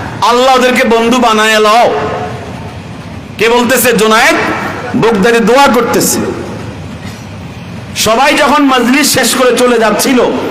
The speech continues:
একজন যুবক ছেলে বলতেছে, "হুজুর, সবার জন্য দোয়া করলেন, আমি কি দোষ করলাম?" কথা বুঝতেছেন আমার? আমি কি দোষ করলাম?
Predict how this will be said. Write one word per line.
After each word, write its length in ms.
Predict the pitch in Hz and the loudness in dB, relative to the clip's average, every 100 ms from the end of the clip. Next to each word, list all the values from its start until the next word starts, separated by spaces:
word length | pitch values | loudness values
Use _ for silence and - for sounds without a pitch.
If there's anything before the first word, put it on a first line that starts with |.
| - - - - | -6 -8 -10 -2
একজন 540 | 220 202 185 240 220 185 | -2 0 0 2 2 2
যুবক 380 | 233 262 269 269 269 | 2 4 4 2 -2
ছেলে 280 | - 254 285 | 0 2 4
বলতেছে, 440 | 254 220 226 214 | 2 2 0 2
"হুজুর, 500 | 220 208 254 330 - - - - - - | 2 4 4 4 2 -2 -4 -6 -8 -6
সবার 840 | - 202 220 269 302 320 302 226 | -2 0 2 4 6 6 4 2
জন্য 280 | 269 262 269 | 2 2 2
দোয়া 260 | 240 240 233 | 2 4 4
করলেন, 460 | 226 226 240 233 - - - - | 2 4 4 2 0 -2 -6 -2
আমি 220 | 226 285 311 | 0 2 2
কি 140 | 302 | 0
দোষ 260 | 285 277 - | 0 0 0
করলাম?" 340 | 165 131 101 95 - - - - - - - - - - - - - - | 0 0 -2 -8 -12 -16 -18 -20 -20 -20 -20 -20 -20 -20 -20 -20 -12 -6
কথা 180 | 151 190 | -2 0
বুঝতেছেন 460 | 190 220 214 220 | 0 0 0 0
আমার? 160 | 190 120 110 - - 539 539 554 571 494 - | 0 -2 -6 -10 -8 -8 -8 -8 -8 -6 -2
আমি 220 | 285 320 | 0 2
কি 160 | 320 | 2
দোষ 240 | 320 339 330 | 2 2 2
করলাম? 380 | 285 240 208 | 2 2 2